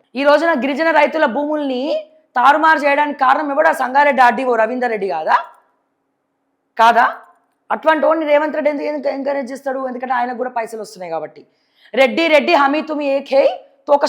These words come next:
చుట్టాలు కావచ్చు. ఇక్కడ రెడ్డి ఉంది, అక్కడ రెడ్డి ఉంది కాబట్టి. పట్టుకోండి, మీకు దమ్ములు ఉంటే, ఏసీబీలకు బ-, దమ్ములు ఉంటే సంగారెడ్డి ఆర్డీఓ ఆస్తులు బయటికి తీయండి, మేడ్చల్ ఆర్డీఓ ఆస్తులు బయటికి తీయండి, షామీర్పేట ఎంఆర్ఓ ఆస్తులు బయటికి తీయండి,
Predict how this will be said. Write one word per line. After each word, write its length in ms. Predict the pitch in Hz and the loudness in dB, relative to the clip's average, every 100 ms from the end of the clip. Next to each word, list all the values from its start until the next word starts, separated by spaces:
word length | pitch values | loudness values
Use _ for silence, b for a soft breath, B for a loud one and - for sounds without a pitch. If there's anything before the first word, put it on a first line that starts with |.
| 320 | -4
చుట్టాలు 300 | 262 277 226 | 2 2 2
కావచ్చు. 420 | 196 180 - - _ _ _ _ - | -2 -4 -10 -20 _ _ _ _ -16
ఇక్కడ 260 | 240 320 311 | -4 2 4
రెడ్డి 260 | 311 262 | 4 4
ఉంది, 200 | 320 330 | -2 2
అక్కడ 220 | 330 302 277 | 2 2 0
రెడ్డి 240 | 269 254 | 0 -2
ఉంది 180 | 226 202 | -6 -4
కాబట్టి. 340 | 170 156 - _ _ - | -4 -4 -10 _ _ -10
పట్టుకోండి, 380 | - 359 359 | -4 0 0
మీకు 140 | 339 226 | -2 -4
దమ్ములు 340 | 220 254 302 | -4 -2 -2
ఉంటే, 280 | 277 262 247 | -2 0 -2
ఏసీబీలకు 380 | 240 254 254 208 | -2 -6 -8 -6
బ-, 320 | 202 202 170 | -6 -6 -6
దమ్ములు 300 | 196 226 262 | -6 -4 -6
ఉంటే 180 | 214 269 | -4 -6
సంగారెడ్డి 500 | 226 220 254 233 214 | -4 -2 0 0 2
ఆర్డీఓ 500 | 196 202 226 214 175 b b b | 2 0 -2 -4 -4 b b b
ఆస్తులు 280 | 214 - 285 | -2 0 -4
బయటికి 300 | 202 208 240 | -4 -4 -6
తీయండి, 360 | 269 285 302 311 - _ _ _ _ _ _ _ - | -6 -4 -4 -6 -12 _ _ _ _ _ _ _ -4
మేడ్చల్ 360 | 247 262 294 | -2 0 4
ఆర్డీఓ 300 | 277 262 262 | 6 6 4
ఆస్తులు 360 | 254 247 240 254 | 4 4 2 -2
బయటికి 300 | 226 233 262 | -2 -2 -6
తీయండి, 360 | 302 311 285 - - _ _ _ - | -4 -2 -4 -6 -14 _ _ _ 0
షామీర్పేట 540 | 262 285 302 302 285 | 2 4 0 0 2
ఎంఆర్ఓ 400 | 277 262 294 294 | 2 4 4 6
ఆస్తులు 400 | 269 262 262 277 | 6 6 2 0
బయటికి 280 | 233 240 240 | 0 -2 -6
తీయండి, 420 | 294 302 311 339 | -2 0 2 0